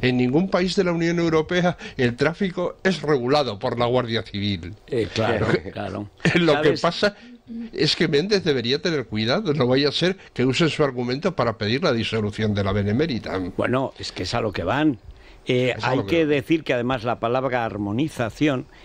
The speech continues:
Speaker 2: es lo que usan en China como sinónimo de represión.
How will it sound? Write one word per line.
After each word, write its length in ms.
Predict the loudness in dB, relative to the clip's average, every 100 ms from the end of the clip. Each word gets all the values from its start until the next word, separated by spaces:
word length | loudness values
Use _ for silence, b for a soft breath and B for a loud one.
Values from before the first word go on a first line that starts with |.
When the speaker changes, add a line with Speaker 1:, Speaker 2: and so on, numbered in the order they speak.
| B
Speaker 2:
es 100 | -4
lo 140 | -2 0
que 120 | 0
usan 300 | 0 0 2
en 160 | 0 0
China 440 | 2 2 2 -2 B B B
como 200 | -2 0
sinónimo 540 | 0 0 2 4 2 2
de 100 | 0
represión. 680 | -2 -4 -6 -4 -4 -4